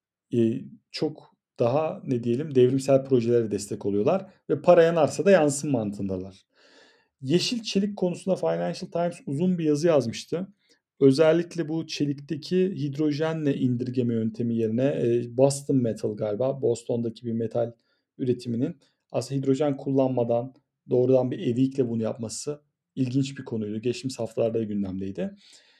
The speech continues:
Ve madencilik şirketleri çok iyi gelirler açıkladılar. Çünkü burada önemli şeylerden bir tanesi şu, bu enerji dönüşümü emtia yoğun olacak, bu gözüküyor.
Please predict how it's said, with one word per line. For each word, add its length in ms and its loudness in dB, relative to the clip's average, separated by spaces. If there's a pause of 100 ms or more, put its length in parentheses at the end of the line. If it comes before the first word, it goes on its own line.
(200)
Ve 100 4
madencilik 640 0
şirketleri 840 -4 (160)
çok 240 -8
iyi 100 -14
gelirler 440 -4
açıkladılar. 560 -2
Çünkü 260 -16
burada 240 -8
önemli 360 -2
şeylerden 500 -4
bir 80 -10
tanesi 320 -4
şu, 320 -8 (540)
bu 280 0
enerji 460 0
dönüşümü 520 0
emtia 480 4
yoğun 200 4
olacak, 540 -8
bu 100 2
gözüküyor. 460 -6